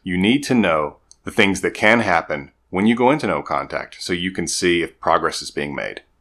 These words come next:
And that's here in the end screen on YouTube, so you can click that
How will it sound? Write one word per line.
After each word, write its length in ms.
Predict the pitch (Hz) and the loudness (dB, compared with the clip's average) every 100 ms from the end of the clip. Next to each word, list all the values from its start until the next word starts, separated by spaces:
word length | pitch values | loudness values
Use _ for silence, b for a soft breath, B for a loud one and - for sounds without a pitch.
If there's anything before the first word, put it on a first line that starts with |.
| - | 0
And 140 | 90 | 4
that's 240 | 95 110 - | 4 4 6
here 120 | 95 | 6
in 60 | |
the 100 | 92 | 6
end 140 | 90 90 | 4 2
screen 400 | - 85 82 80 | 0 0 0 -2
on 220 | 78 78 | -2 -2
YouTube, 360 | 78 - 76 - | -4 -6 -6 -6
so 120 | 80 | -6
you 40 | |
can 140 | 73 73 | -6 -2
click 260 | 95 95 | 0 2
that 380 | 92 82 82 - | 4 4 2 -8